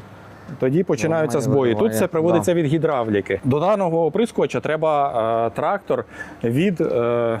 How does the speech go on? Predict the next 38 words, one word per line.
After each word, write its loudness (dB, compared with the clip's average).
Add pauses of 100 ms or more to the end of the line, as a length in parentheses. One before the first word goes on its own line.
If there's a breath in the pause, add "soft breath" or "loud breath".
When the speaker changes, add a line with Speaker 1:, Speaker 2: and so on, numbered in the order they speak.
(140 loud breath)
Speaker 1:
двохсот 0
Speaker 2:
Двісті 0
Speaker 1:
кінських 2
Speaker 2:
кінських 2
Speaker 1:
сил. 2
Speaker 2:
сил, -2
так. -2
В -20
принципі, -2
по -4
книжці, -2
грубо 0
кажучи, -4
там -2
іде -2
сто -4
п'ятдесят, 0
але 0
так, -2 (420 loud breath)
рекомендуємо 2
всім -2
двісті 0
плюс, 0
щоб -2 (520)
не 0
було 0
питань, -2
не 0
було 0
проблем. -2
Speaker 1:
Да, -2
тому -2
що, -2
бачите, -2
пуста -2
вага 0
його, 2 (560)
е, -8